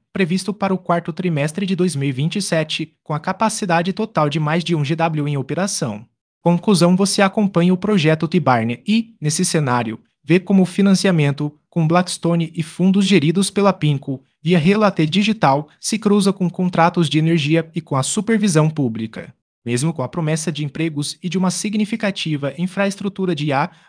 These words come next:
a apelação na Michigan Court of Appeals pode redefinir termos contratuais, custos para consumidores e o equilíbrio entre inovação e proteção de ratepayers. Para você,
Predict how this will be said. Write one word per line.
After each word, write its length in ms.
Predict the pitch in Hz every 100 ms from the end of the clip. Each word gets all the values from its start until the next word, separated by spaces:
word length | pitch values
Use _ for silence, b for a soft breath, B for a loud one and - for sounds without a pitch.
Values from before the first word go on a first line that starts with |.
| -
a 100 | 170
apelação 460 | 165 170 165 180
na 100 | 180
Michigan 460 | 170 190 208 151 156
Court 320 | 175 170 -
of 160 | 175 170
Appeals 560 | 151 - 151 156 170
pode 240 | - 202 175
redefinir 680 | 139 175 190 202 170 165
termos 380 | - 175 185 190
contratuais, 960 | - 214 208 185 180 185 120 127 - - _
custos 380 | - 208 196 190
para 200 | - 196
consumidores 840 | 190 202 - 202 160 165 170 160 -
e 80 | 202
o 80 | 214
equilíbrio 460 | 208 170 151 156
entre 220 | 165 190
inovação 580 | 208 208 190 - 175 165 -
e 80 | 208
proteção 500 | 220 208 190 - 180
de 120 | 156
ratepayers. 1000 | 147 156 180 175 147 131 104 - - - _ _ -
Para 160 | 123
você, 420 | 131 160 - 117